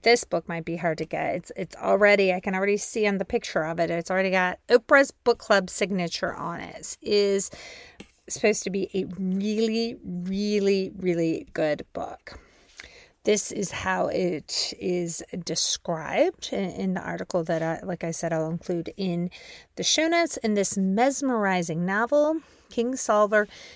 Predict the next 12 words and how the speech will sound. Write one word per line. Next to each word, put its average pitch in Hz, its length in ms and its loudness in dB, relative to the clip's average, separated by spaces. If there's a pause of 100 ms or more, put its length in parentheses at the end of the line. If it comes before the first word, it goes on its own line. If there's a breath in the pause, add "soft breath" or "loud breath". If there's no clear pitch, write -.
(160)
peers 370 500 4
into 220 300 -2
the 185 140 0
neglected 190 920 0
hollows 202 880 -6
of 156 100 -14
Appalachia 180 920 -4 (380 loud breath)
to 233 120 2
tell 247 320 2
an 226 120 2
insightful 302 880 0
and 170 180 -6